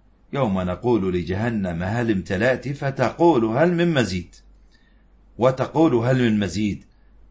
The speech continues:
"يوم نقول لجهنم: هل امتلأت؟" وتقول: "هل من مزيد؟"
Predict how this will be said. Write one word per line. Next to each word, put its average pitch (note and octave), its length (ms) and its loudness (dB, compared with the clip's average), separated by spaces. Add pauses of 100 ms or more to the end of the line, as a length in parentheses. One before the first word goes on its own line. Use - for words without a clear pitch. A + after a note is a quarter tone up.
(520)
"يوم G#2+ 280 -2
نقول F#2+ 500 -2
لجهنم: F#2 680 -4
هل A2 260 -2
امتلأت؟" G#2 520 -2 (460)
وتقول: C3 720 2
"هل D3 380 2
من B2+ 180 0
مزيد؟" A2 520 0